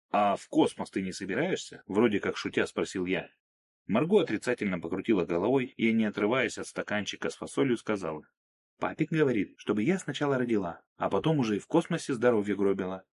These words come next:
"Ого, значит, космос уже стоит в очереди. Это хорошо, пока ещё есть цель, можно жить дальше". Марго отставила от себя пустой стаканчик, сладко потянулась и посмотрела на склон.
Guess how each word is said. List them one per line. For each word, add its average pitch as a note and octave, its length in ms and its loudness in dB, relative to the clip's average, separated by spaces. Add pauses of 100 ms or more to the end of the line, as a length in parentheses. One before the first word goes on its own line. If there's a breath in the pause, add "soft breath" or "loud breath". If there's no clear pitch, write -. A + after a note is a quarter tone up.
(160)
"Ого, F2+ 520 2 (300)
значит, F#2 420 -4
космос C#3 420 -2
уже A2+ 200 2
стоит A#2+ 260 2
в G2 60 -2
очереди. E2 520 -2 (360)
Это F#3 260 0
хорошо, A#2+ 600 0 (260)
пока G2+ 300 2
ещё C#3 260 -2
есть A#2+ 320 -2
цель, A#2+ 220 0
можно G#2+ 340 -2
жить A#2 220 -2
дальше". G2+ 440 -6 (440)
Марго C3 560 2
отставила B2+ 560 0
от G#2 100 -4
себя A2 240 -2
пустой - 340 -6
стаканчик, C3+ 600 -4
сладко D#3+ 460 0
потянулась B2 580 -2
и - 40 -2
посмотрела F#2+ 600 -4
на F#2+ 100 -4
склон. - 380 -8